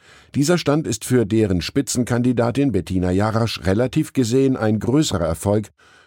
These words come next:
als für ihre sozialdemokratische Kontrahentin Franziska Giffey. Diese war als große Wahlkampfkanone fest eingeplant gewesen.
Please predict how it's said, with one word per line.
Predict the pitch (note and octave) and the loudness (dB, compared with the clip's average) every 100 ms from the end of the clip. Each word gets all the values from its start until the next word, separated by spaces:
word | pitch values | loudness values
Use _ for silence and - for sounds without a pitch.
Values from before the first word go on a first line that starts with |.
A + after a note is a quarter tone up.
| _ | _
als | - B1+ | -10 -6
für | - | -2
ihre | F2+ F#2+ | -2 0
sozialdemokratische | A#2 A#2 B2 G#2 F#2 F2 D#2 D#2+ E2 D#2 E2 | -2 -2 -2 0 2 0 0 -2 -2 -4 -4
Kontrahentin | F2+ E2 F2 F2+ G2 F#2+ F#2+ D#2 _ _ | -4 -2 -2 0 0 2 0 -2 _ _
Franziska | - G#2+ - D#2 - F2+ | -4 -2 0 -2 -2 -4
Giffey. | D#2 E2 - C#2 - - _ - - _ | -2 -4 -2 -6 -6 -14 _ -20 -20 _
Diese | - D#3 D#3+ | -2 0 2
war | |
als | G2 G2+ | 2 -2
große | - A2 C3 G2+ D2+ | -2 0 2 0 0
Wahlkampfkanone | F2+ A#2 G2+ F2+ - F#2 E2+ E2+ D#2+ D#2 | 0 0 0 -2 -2 -2 0 2 0 -2
fest | - D3 - | -2 -4 -4
eingeplant | - A#2 D2+ D2+ D#2 C#2+ | -4 -2 -2 -2 -2 -2
gewesen. | E2+ D2+ C#2+ C2 | -2 -2 -2 -6